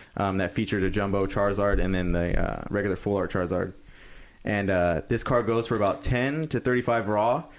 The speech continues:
P S A nine is going for a hundred to a hundred fifty, so that's not bad right there if you can score yourself a nine,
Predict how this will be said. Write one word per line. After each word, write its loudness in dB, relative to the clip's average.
P 2
S 0
A 2
nine 0
is -2
going 0
for -2
a 0
hundred -2
to 2
a -2
hundred 0
fifty, 0
so 0
that's -2
not 0
bad 2
right 0
there 2
if -4
you -2
can 0
score 0
yourself -2
a 0
nine, 0